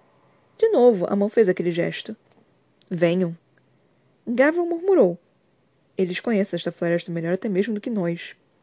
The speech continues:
"E você confia neles?" indagou Lorcan. Os olhos de Ron se detiveram em Aileen. "Eles salvaram a vida dela uma vez. Naquela noite em que o assassino de Erawan voltara para buscá-la.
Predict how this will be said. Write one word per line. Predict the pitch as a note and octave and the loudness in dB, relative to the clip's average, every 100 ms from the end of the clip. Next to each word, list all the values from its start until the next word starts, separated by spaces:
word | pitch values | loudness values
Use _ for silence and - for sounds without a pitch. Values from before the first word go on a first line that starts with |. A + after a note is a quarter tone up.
| _ _ _ _ _ _ | _ _ _ _ _ _
"E | F#3+ | 2
você | E3+ E3 E3+ | 4 4 2
confia | - D#3 - F#3 | 0 -6 -2 0
neles?" | D#3+ F3 F#3 G3 - _ _ _ - | 0 0 -2 -6 -14 _ _ _ -4
indagou | G#4 B3 G3 | 0 2 2
Lorcan. | F3 - - G3 G3+ _ _ _ _ _ _ - | 2 -2 -6 -12 -16 _ _ _ _ _ _ -2
Os | G#4 | 2
olhos | G#4+ G4+ | 4 4
de | E4+ | 2
Ron | A#3 A3 | 2 0
se | F#3+ F#3+ | -2 -2
detiveram | G3+ - F#3+ F3+ F3 | -4 -2 0 0 0
em | E3+ E3 | -2 -4
Aileen. | D#3+ E3 E3+ _ _ _ _ _ _ _ _ _ _ _ - | -4 -6 -10 _ _ _ _ _ _ _ _ _ _ _ -6
"Eles | E3 E3+ | -2 0
salvaram | F3+ F3+ F3 E3+ | 2 4 4 4
a | |
vida | E3+ E3+ | 2 2
dela | E3 D#3+ | 2 0
uma | D#3+ | -2
vez. | D#3+ D#3+ E3 - - _ _ - _ _ - | -6 -8 -8 -14 -18 _ _ -20 _ _ -8
Naquela | A#4 A#4+ G#4 | -2 0 2
noite | A3 A#3 F#3+ | 2 0 0
em | |
que | F3 | -4
o | F#3+ | -2
assassino | A3 - G#3 F#3 | -2 -4 -4 -4
de | F#3 | -2
Erawan | F3+ F3 E3 F3 | 0 0 -2 -2
voltara | B3 A3+ F3+ E3+ | -2 0 -2 -2
para | F3 | -4
buscá-la. | E3 E3+ - E3 E3+ | -4 -6 -6 -6 -8